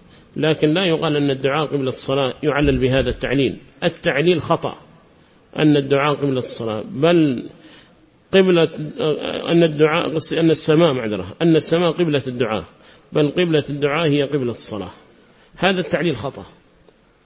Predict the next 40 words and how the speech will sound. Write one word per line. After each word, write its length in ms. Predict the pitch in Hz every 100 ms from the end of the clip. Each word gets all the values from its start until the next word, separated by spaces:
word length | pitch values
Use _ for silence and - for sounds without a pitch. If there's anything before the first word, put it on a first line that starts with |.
| _ -
لا 160 | 156
يعلل 440 | 185 156 147 139 127
به 180 | 117 101 - - -
من 160 | 156 143
أجل 440 | 147 139 143 135 -
ترجيح 420 | 165 139 151 -
هذا 140 | 139 123
الأمر. 320 | 104 98 80 - - - -
لكن 300 | 147 156 151
إن 220 | 151 226
ثبت 380 | 202 185 160 160
شيء 200 | 147 156
عن 140 | 127
النبي 200 | 143 135
صلى 80 | 117
الله 120 | -
عليه 100 | 156
وسلم 120 | 139
نحو 180 | 131 135
هذه 220 | 135 175
الأدلة 360 | 143 127 139 135
التي 460 | 131 127 139 135 - -
ممكن 380 | 170 156 143 135
مجموعها 520 | 139 139 151 127 131
يقال 440 | 131 160 156 123 - - - - _ -
أن 240 | 156 147 143 143 147 -
هذا 220 | 143 165 151
الأمر 300 | 143 156 139
له 260 | 135 156
أصل، 260 | 185 - 113 - - - _ _ _ _
له 320 | 160 143 147 -
أصل 200 | - 156
في 60 |
السنة 380 | 135 - 156 143
رفع 180 | 143 123
البصر 380 | 135 143 139 107 - - _ _ _ _ -
إلى 140 | 147
السماء 380 | 143 - 143 139
حال 240 | - 139
الدعاء، 360 | 123 127 120 110